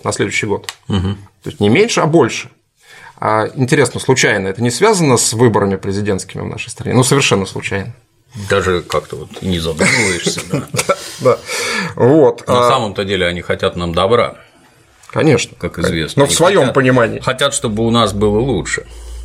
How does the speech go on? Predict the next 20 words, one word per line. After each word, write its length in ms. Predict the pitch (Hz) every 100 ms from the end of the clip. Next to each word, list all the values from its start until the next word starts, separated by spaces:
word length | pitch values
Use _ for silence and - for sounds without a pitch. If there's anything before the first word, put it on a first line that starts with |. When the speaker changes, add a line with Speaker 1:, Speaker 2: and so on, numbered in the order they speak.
| - - - -
Speaker 1:
Вот, 340 | 147 135 -
поэтому 600 | 120 151 156 165 160 156 - -
все 180 | - 185
эти 140 | 185
процессы 420 | - 143 143 135
продолжаются, 720 | - 120 117 120 208 233 -
они 120 | 131 131
продолжаются 840 | 127 117 120 127 120 117 - 113 - - -
и 240 | - 131 135
на 140 | 127
федеральном 540 | 127 123 156 220 170 139
уровне, 300 | 120 107 101
что 120 | -
самое 340 | - 143 131
опасное, 460 | 123 170 175 151 131
на 280 | 127 131 127
региональном 600 | 120 139 180 139 110 104
уровне. 340 | 95 82 - - _ - - - -
Потому 340 | - 113 123
что 420 | - - 120 117